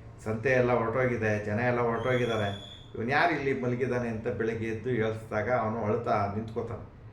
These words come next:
"ನನಗೆ ಯಾರೂ ಗೊತ್ತಿಲ್ಲ, ನಮ್ಮ ತಂದೆ ತಾಯಿ ಯಾರು ಅಂತ ಗೊತ್ತಿಲ್ಲ, ಯಾವ ಊರು ಅಂತ ಗೊತ್ತಿಲ್ಲ, ನಾನು ಹಿಂಗೆ ಬಂದೆ ಅನಾಥ" ಅಂತ ಏನೋ ಹೇಳ್ಕೊತಾನೆ. ಆ ಸಂದರ್ಭದಲ್ಲಿ ಅವ್ರೇನು ಮಾಡ್ತಾರೆ,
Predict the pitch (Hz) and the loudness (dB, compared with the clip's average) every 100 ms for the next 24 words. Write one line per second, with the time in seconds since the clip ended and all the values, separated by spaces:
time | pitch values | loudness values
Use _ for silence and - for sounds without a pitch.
0 | - - - - 117 110 107 101 123 104 | -20 -20 -10 0 2 4 4 4 4 2
1 | 104 113 107 117 - - - - 104 107 | 0 0 2 2 0 -14 -18 -10 -2 -2
2 | 104 104 107 - 110 107 104 104 104 104 | 0 0 0 0 2 2 4 2 0 -2
3 | - 104 107 107 107 101 98 107 101 117 | -6 -6 -4 -4 -2 -2 2 2 2 0
4 | 120 113 104 104 98 101 98 107 - - | -2 -2 -4 -4 -6 -6 -4 -4 -6 -14
5 | - - - 110 110 107 101 104 113 113 | -16 -14 -4 0 2 2 2 0 2 2
6 | 107 104 104 107 98 101 107 107 95 98 | 2 0 2 2 2 2 0 0 -2 -2
7 | 123 110 120 110 113 117 117 104 - - | 0 0 2 0 0 -2 -4 -6 -10 -12
8 | - - - - 120 147 143 170 - 147 | -16 -10 -10 0 0 2 0 2 0 2
9 | 143 123 - 147 135 127 - 127 123 104 | 4 6 6 4 0 -2 -2 0 2 0
10 | - | -6